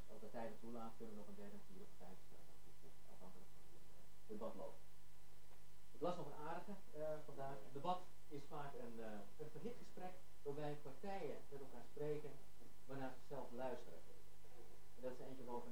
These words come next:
na te denken. En dat gebeurt veel in, eh, in politiek, want het is heel prachtig om je eigen stelling, eh, te vertellen en nog eens te vertellen en nog eens te vertellen. Maar het is ook heel belangrijk om naar elkaar te luisteren. Ik hoop dat wij het hier met, eh,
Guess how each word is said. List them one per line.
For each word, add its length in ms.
na 80
te 140
denken. 220
En 120
dat 140
gebeurt 360
veel 180
in, 80
eh, 220
in 60
politiek, 380
want 100
het 100
is 80
heel 140
prachtig 280
om 120
je 140
eigen 200
stelling, 300
eh, 220
te 100
vertellen 340
en 100
nog 100
eens 140
te 80
vertellen 240
en 80
nog 80
eens 100
te 40
vertellen. 200
Maar 80
het 60
is 60
ook 120
heel 120
belangrijk 300
om 80
naar 180
elkaar 220
te 140
luisteren. 300
Ik 80
hoop 160
dat 160
wij 140
het 100
hier 100
met, 180
eh, 100